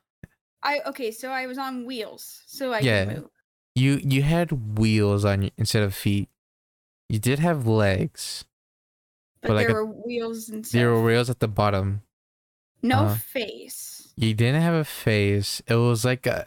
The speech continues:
Speaker 2: it was like, it looked like a helmet, but it was, like, sharp. Like the, like where would the, the mouthpiece would be, it, like, it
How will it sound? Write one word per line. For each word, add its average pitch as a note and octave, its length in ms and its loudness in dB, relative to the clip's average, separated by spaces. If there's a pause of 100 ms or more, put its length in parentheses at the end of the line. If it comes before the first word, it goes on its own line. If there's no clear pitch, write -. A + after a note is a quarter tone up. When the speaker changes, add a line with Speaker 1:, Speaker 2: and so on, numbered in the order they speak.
Speaker 2:
it A#2 140 2
was A#2 140 2
like, D3 180 0
it A#2+ 180 0
looked C3 140 2
like D3 140 -2
a G#2+ 60 2
helmet, A2 420 2
but G#2+ 100 2
it G#2+ 120 4
was, G2+ 200 2
like, G2 160 -2
sharp. - 380 -2 (1400)
Like G#2+ 220 -2
the, G2 340 2
like G#2 200 -2
where A2 200 2
would A2 240 0
the, G2+ 200 2
the G#2+ 120 -2
mouthpiece G#2+ 480 0
would A2+ 120 -6
be, A2+ 200 2
it, G#2+ 80 2
like, G#2 400 0
it G2 260 0